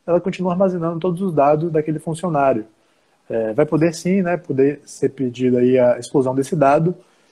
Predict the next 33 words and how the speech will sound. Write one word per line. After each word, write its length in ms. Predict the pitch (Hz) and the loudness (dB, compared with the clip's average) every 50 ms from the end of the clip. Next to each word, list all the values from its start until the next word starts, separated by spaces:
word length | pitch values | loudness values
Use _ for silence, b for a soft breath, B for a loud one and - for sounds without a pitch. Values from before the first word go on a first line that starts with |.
| b b - | b b -4
Existem 320 | 151 175 208 196 - 226 | 0 0 0 2 2 0
algumas 260 | 208 185 214 208 190 | 2 4 2 2 2
empresas 440 | 202 180 - - 185 185 175 170 - | 0 0 2 2 2 2 2 -2 -6
que 120 | - - | -2 0
isso, 240 | 208 226 220 - 196 | 2 2 2 0 -2
independente 540 | 170 175 196 196 214 175 170 208 220 - - | 0 0 0 0 0 -2 0 0 -2 0 0
da 80 | 196 208 | 0 2
L 100 | 202 196 | 2 2
G 80 | 196 | 0
P 140 | 196 - 165 | 0 0 0
D, 220 | 151 160 160 139 | 2 2 0 2
já 180 | 135 175 190 185 | 2 2 2 4
é 80 | 190 190 | 4 2
legal, 360 | 175 147 127 147 156 196 185 | 2 0 2 2 2 2 0
mas 180 | 160 147 - | -2 -6 -10
criam, 420 | - - 156 165 180 180 170 165 - _ _ _ _ _ _ _ _ _ _ | -12 -14 -8 -8 -8 -8 -8 -12 -16 _ _ _ _ _ _ _ _ _ _
que 140 | _ - 151 | _ -8 -4
é 180 | 151 156 151 147 | -4 -2 -2 -4
chamado 360 | - 165 147 143 151 147 147 | -6 -6 -6 -6 -6 -6 -8
de 80 | 139 | -8
lista 280 | 139 160 185 - - 160 | -8 -8 -8 -6 -6 -6
negra, 340 | 135 143 175 190 160 160 147 | -4 0 -2 -2 -2 -2 -6
nessas 320 | 151 156 151 - 147 131 | -6 -8 -8 -8 -8 -4
listas 360 | 135 151 175 170 - 165 147 | -2 -2 -2 -2 -2 -4 -4
de, 340 | 139 143 147 139 131 123 120 - b b b b b b _ _ - - | -2 -2 0 0 0 -2 -4 -8 b b b b b b _ _ -14 -10
é, 320 | 123 123 123 120 117 110 - _ _ _ _ _ _ _ _ - | -8 -6 -6 -6 -8 -10 -12 _ _ _ _ _ _ _ _ -18
enfim, 340 | 139 - - - 127 123 | -18 -16 -12 -10 -10 -8
empregados, 520 | 120 117 - 151 139 120 143 165 170 143 135 | -4 0 2 2 4 4 4 4 4 2 0
ex-empregados 680 | 143 147 143 143 - 135 123 120 131 139 139 135 - | 0 0 -2 -2 0 0 2 2 2 2 0 0 -4
que 100 | - - | -6 -6
processaram 480 | - 143 135 - 127 - 143 135 139 147 | -4 -4 -4 -4 -4 0 0 0 0 0
a 40 | |
empresa. 420 | 143 131 - 131 147 180 190 202 | -2 -2 0 2 2 2 0 -2